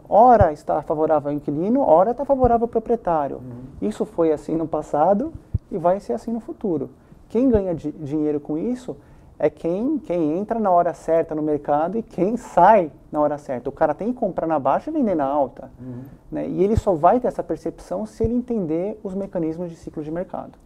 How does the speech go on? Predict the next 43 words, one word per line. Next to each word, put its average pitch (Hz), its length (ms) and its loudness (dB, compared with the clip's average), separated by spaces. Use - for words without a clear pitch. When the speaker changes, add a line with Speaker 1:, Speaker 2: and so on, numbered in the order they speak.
Speaker 2:
Agora, 180 160 -12
muitas 202 340 -10
vezes 214 160 -6
o 208 240 -4
investidor 185 440 -4
de 175 80 -6
fundo 170 180 -10
imobiliário, 147 580 -2
ele 165 160 -2
tá 170 200 -8
mais - 180 -2
preocupado 175 420 -6
com 185 300 -12
a, 175 320 -4
com 185 120 0
a 185 40 -2
renda 160 400 0
e 135 60 -8
com 156 180 -8
a 156 60 -4
manutenção 170 640 -8
da 170 120 -4
renda. 123 320 -12
Então 285 120 -10
ele 269 80 -6
sabe 156 280 0
que - 60 -18
vai 131 100 -4
ter 175 120 -10
ciclos, 185 460 -6
eu 156 60 -2
tô 160 120 -8
fazendo 147 360 -4
um 139 40 -4
investimento 135 420 -8
de 135 60 -8
longo 127 200 -6
prazo, 151 400 -4
pra 131 160 -6
vinte 139 240 -10
anos, 143 240 -4
trinta 143 260 -8
anos, 170 300 -4